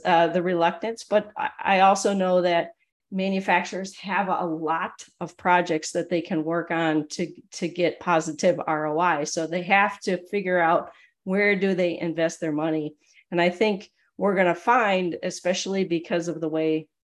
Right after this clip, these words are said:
customers have that easier ability to switch, that this is gonna rise up and, and become something of urgency in the next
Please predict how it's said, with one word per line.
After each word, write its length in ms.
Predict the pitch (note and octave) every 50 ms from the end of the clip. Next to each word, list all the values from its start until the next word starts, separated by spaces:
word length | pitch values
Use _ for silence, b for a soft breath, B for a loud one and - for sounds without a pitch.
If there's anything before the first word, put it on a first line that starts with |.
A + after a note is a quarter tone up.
| _ _ -
customers 440 | - G3 F3 F3 - F3+ E3+ F3 E3+
have 220 | F#3+ F3+ D#3+ D#3 D3+
that 220 | D#3+ D3+ D3 - _ -
easier 720 | - F#3+ G3 G#3 F#3 E3+ F#3+ F#3 F3 F3 E3 D#3+ D3+ - -
ability 520 | F3 - E3+ F3 F3 E3+ E3 E3 D#3+ D#3
to 140 | - - E3
switch, 500 | - - - A#3+ B3+ A3 F3+ - - -
that 200 | D#3 D#3 D#3 -
this 220 | - G3 F#3+ -
is 160 | G3+ F#3 F3+
gonna 280 | - F3+ F3+ F3+ F3 D#3+
rise 420 | D#3 E3 E3 E3 E3 E3 E3 D#3
up 260 | E3 D#3+ D#3 D#3+ D#3+ - - _ _ _ _ -
and, 340 | E3+ E3 D#3+ D#3+ D#3 D3+ -
and 260 | - E3 D#3+ D#3 D3+
become 600 | D#3+ D#3+ D#3 - - F3 E3+ D#3+ D#3 D#3 D3+ E3 - _
something 540 | - - - E3 D#3+ D#3+ - E3 D#3 D#3 D#3 -
of 280 | D#3 D3+ C#3 - - B B B B B B B B -
urgency 760 | F#3+ G3+ F#3 D#3+ F3 E3 - - - E3+ D#3+ D3+ D3 - B B B B B -
in 140 | - E3+ D#3
the 80 | D#3+
next 460 | D3+ D3 D3+ C#3+ C#3+ - - - -